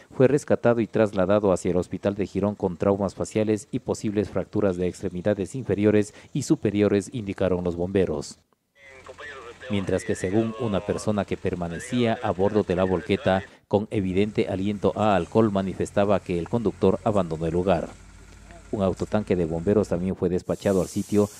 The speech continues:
para limpiar el derrame de combustible de la camioneta. Los carros accidentados permanecieron en el sitio más de una hora mientras se esperaba la llegada de agentes de tránsito desde la ciudad de Cuenca, por cuanto los encargados de ese tramo asistieron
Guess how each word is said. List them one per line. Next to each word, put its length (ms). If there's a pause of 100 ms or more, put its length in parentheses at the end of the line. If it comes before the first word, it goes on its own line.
(120)
para 180
limpiar 380 (120)
el 200
derrame 400
de 120
combustible 600
de 140
la 100
camioneta. 680 (880)
Los 140
carros 340
accidentados 680
permanecieron 680
en 140
el 80
sitio 360
más 200
de 80
una 240
hora 280 (220)
mientras 340
se 140
esperaba 460
la 100
llegada 400
de 100
agentes 380
de 80
tránsito 560
desde 300
la 120
ciudad 280
de 80
Cuenca, 400 (480)
por 140
cuanto 440 (240)
los 140
encargados 580
de 120
ese 180
tramo 480
asistieron 560